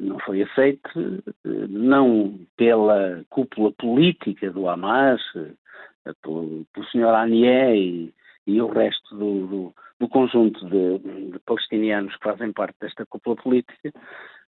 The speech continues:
eh, mas foi liminarmente rejeitada por aqueles que combatem, não é? Pelo braço armado do Hamas na faixa de Gaza. Portanto, parece-me que é uma situação complicada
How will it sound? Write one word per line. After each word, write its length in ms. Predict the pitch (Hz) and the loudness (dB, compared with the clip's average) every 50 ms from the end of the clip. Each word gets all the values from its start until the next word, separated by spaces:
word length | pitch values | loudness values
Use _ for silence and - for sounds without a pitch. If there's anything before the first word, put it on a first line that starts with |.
| _ | _
eh, 160 | - 143 143 147 | -2 0 2 4
mas 160 | 160 156 - | 2 2 2
foi 140 | - - 156 - - | 0 -2 -2 0 2
liminarmente 680 | 165 160 160 160 160 151 151 147 143 147 147 143 139 135 | 4 4 6 6 6 6 6 4 4 4 4 4 4 0
rejeitada 640 | 127 127 131 135 139 139 - 147 139 139 139 147 143 | -4 -2 0 0 0 2 2 2 0 2 0 -2 -2
por 160 | - 151 147 | 0 0 -2
aqueles 300 | 143 - - 147 139 - | 0 2 2 0 0 0
que 80 | - _ _ | -8 _ _
combatem, 640 | - 143 143 143 139 135 139 135 - - 139 117 | 0 2 2 4 4 2 2 0 0 -2 -2 -2
não 160 | 101 90 82 | 0 -2 -4
é? 60 | 85 - _ | -8 -10 _
Pelo 220 | - 95 95 92 | -6 -6 -6 -6
braço 340 | 95 110 120 110 - - 120 | -2 0 -2 -2 0 -2 -2
armado 340 | 110 110 113 110 107 107 104 | 0 0 2 2 0 0 -2
do 180 | 107 113 113 | 0 2 4
Hamas 380 | 110 107 107 110 117 117 113 107 | 4 4 4 2 2 2 0 0
na 140 | 110 107 - | -2 -4 0
faixa 300 | 117 113 104 - - 98 | -2 -2 -2 -2 -8 -10
de 80 | 87 | -10
Gaza. 340 | - 87 85 82 - - - - | -10 -10 -12 -12 -12 -20 -20 -20
Portanto, 320 | _ _ - 135 127 - - _ _ _ - - - - - - - _ | _ _ 0 0 0 -2 -8 _ _ _ -16 -14 -14 -14 -14 -16 -18 _
parece-me 400 | - 139 135 131 - - 135 120 | 2 2 2 2 2 2 0 0
que 340 | - - - 123 113 104 - - _ _ - _ _ _ | 2 4 4 4 4 4 0 -4 _ _ -20 _ _ _
é 80 | 123 135 | 4 6
uma 140 | 135 127 123 | 6 4 4
situação 360 | - 135 120 - - 127 120 | 2 -2 -2 0 0 0 2
complicada 880 | - 127 123 110 - 107 98 - - 104 95 90 85 82 - 110 110 | 2 2 0 0 0 -4 -4 0 0 2 2 2 -2 -6 -12 -14 -14